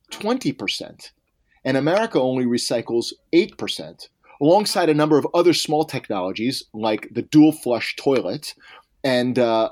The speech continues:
an early detection system for sewage and water in major cities to ensure that there are no major leaks. And so Israel has declared water independence. If you look over the course of the next, not only over the case, oh, not only over the course of the next seventy years,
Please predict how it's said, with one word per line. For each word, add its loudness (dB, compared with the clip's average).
an -4
early 6
detection -6
system -10
for -8
sewage 2
and -2
water 4
in -4
major 0
cities -4
to -8
ensure -6
that -4
there 0
are -2
no 0
major -6
leaks. -12
And -6
so 6
Israel 2
has 0
declared 0
water 0
independence. -8
If -12
you -4
look -4
over 0
the -2
course -6
of -12
the -4
next, -8
not -8
only -4
over -2
the -2
case, -8
oh, 2
not 0
only 2
over 6
the 0
course -4
of -16
the -10
next -8
seventy -4
years, -4